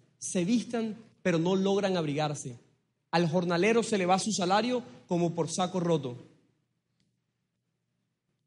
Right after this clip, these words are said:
Siguiente.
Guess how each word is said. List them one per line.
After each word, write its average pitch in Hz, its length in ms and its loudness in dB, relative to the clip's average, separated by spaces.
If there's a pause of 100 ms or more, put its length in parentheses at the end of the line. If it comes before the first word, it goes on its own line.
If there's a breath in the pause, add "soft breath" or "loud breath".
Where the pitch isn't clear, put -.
(2000)
Siguiente. 113 420 -12